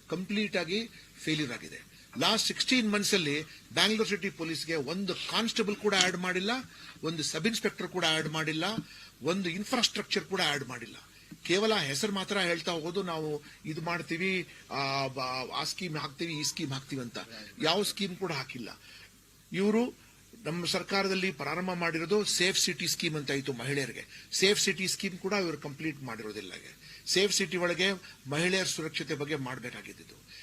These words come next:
ಇವತ್ತು ಹೇಳ್ಬಿಡ್ಲಿ ಧೈರ್ಯವಾಗಿ, ಯಾರ್ಯಾರೋ ಶಾಸಕರು ಅಥವಾ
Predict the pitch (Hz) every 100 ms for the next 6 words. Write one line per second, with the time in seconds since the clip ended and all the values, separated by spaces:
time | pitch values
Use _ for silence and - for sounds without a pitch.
0 | - 156 180 - 220 233 - - - 202
1 | 247 226 202 180 196 214 202 156 110 -
2 | - 135 165 202 202 208 202 170 185 202
3 | 196 202 190 190 196 214